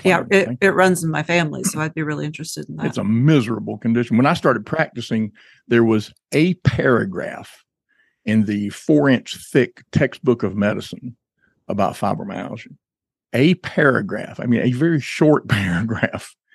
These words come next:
Speaker 2: in that big old book.
Speaker 1: Mm.
Speaker 2: And, uh, and now we know a lot more about it, and we certainly treat it every day and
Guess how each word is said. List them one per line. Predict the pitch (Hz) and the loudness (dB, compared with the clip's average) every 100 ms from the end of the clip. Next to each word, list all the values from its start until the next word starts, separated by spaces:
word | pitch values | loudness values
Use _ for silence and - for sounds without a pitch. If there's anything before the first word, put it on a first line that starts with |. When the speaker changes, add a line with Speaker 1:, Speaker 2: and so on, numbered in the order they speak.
| _ - _ _ | _ -20 _ _
Speaker 2:
in | 107 | 2
that | 104 104 107 104 | 2 0 -2 0
big | 135 | 2
old | 139 131 123 | 4 4 2
book. | 117 110 - - - - | -2 -4 -8 -20 -20 -2
Speaker 1:
Mm. | 190 170 110 | 0 0 -2
Speaker 2:
And, | 107 104 98 98 | -4 -2 0 -2
uh, | 95 95 92 90 | -2 -6 -6 -8
and | 101 101 | -4 -2
now | 107 107 | 0 0
we | 104 | -2
know | 104 | -2
a | 101 | 0
lot | 104 113 | 2 2
more | 104 107 | 2 2
about | 98 101 107 | 2 2 2
it, | 117 | -2
and | 107 92 | -6 -8
we | 92 - | -10 -10
certainly | - 101 110 | -8 -8 -10
treat | 98 - 101 | -12 -6 -6
it | 98 | -6
every | 98 98 95 | -8 -8 -8
day | 95 107 | -6 -4
and | 107 | -6